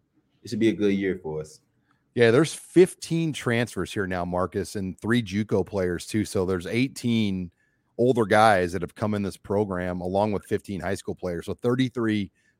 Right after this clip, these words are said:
Speaker 2: newcomers have joined the eighty-five scholarship players here in Nebraska total. Um,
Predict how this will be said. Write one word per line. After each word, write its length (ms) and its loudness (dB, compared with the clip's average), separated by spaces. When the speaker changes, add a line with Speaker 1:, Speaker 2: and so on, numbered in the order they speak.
Speaker 2:
newcomers 560 0
have 120 -6
joined 500 -4
the 140 -6
eighty-five 400 0
scholarship 540 -2
players 360 -2
here 140 -8
in 60 -10
Nebraska 440 -6
total. 440 -6
Um, 320 -6